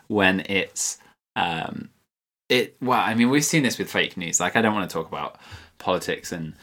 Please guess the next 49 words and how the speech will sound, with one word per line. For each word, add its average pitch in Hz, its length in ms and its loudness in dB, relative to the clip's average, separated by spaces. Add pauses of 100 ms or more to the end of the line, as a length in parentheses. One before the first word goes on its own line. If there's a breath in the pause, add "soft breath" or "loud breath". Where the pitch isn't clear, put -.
(240 soft breath)
um, 82 520 -8 (720)
I - 80 -8
feel 131 160 2
like 104 120 -2
I 92 140 -8
preach - 300 -2
about 82 180 -2
this 80 140 -6
all 80 100 -2
the 73 80 -6
time, 80 280 -8 (500 loud breath)
like, 80 180 -4
fake - 280 -2
news 85 340 -6
and, 80 240 -10 (760)
like, 90 260 -2
believe, 92 300 2
postmodernism, 87 640 -2
believing 85 360 -2
what 82 140 -4
the 87 80 -6
world, 87 380 0
what 90 100 0
we 95 80 2
want 87 240 -2
to - 80 -12
believe. 85 300 -6
But - 260 2
you 139 80 -6
see 160 160 4
it - 80 8
all 107 60 4
the 101 40 0
time. 90 320 0 (300)
Like, 101 300 0 (340)
people, 107 600 4
people 120 320 2
all 123 200 6
the - 80 0
time 101 180 2
on 92 120 -2
social 92 300 -2
media 82 300 -4
saying, 82 340 -2
"Look, 131 280 0 (200 loud breath)
here 190 220 6
is 139 120 4
proof 170 600 6
that 98 280 2